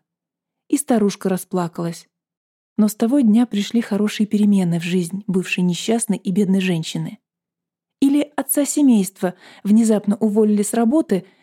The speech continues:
он боялся бедности и безработицы, но купил дочери на выпускной красивое платье. Не выдержал. От души купил дочери роскошный подарок.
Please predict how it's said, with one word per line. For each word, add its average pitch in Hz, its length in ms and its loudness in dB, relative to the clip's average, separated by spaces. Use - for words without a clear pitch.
он 196 180 2
боялся 202 400 0
бедности 190 500 0
и 190 40 0
безработицы, 196 800 -2
но 220 160 4
купил 208 380 0
дочери 180 380 -2
на 175 140 0
выпускной 196 680 -2
красивое 208 480 0
платье. 170 580 -8
Не 208 120 4
выдержал. 165 600 -2
От 208 200 0
души 214 340 0
купил 175 320 -4
дочери 190 460 -2
роскошный 190 540 -2
подарок. 165 600 -6